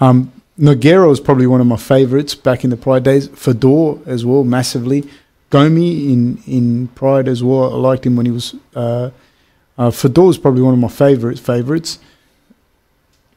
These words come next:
From, from, and Sakuraba. That was a, that, that mix, I think, would be my, my who's who of, of fighting. But I, I liked,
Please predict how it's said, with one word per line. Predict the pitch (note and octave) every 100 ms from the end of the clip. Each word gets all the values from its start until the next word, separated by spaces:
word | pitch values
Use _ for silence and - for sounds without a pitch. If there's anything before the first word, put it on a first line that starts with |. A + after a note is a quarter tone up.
| _ _ _
From, | - C#3+ A#2+
from, | C#3+ C3
and | D#3 C#3
Sakuraba. | D#3 C3 C3 C#3 A2 G2+ _ _ -
That | C3+
was | C#3 A#2+ A#2+
a, | A2+ A#2
that, | C3 B2+
that | C3+ B2+
mix, | B2+ B2+ -
I | A#2+
think, | B2+ A#2 A#2+
would | A2+
be | A#2+ A2 A2+ - _ _ _ -
my, | B2 A#2
my | A#2 B2 A#2
who's | G#2+ B2 A2+
who | B2 B2 A#2 D3+ -
of, | C3+ B2 B2 C3 E3
of | B2+ A#2+
fighting. | - B2+ A#2+ A#2+
But | A2 C3
I, | C3
I | C3+
liked, | D3 E3 D#3+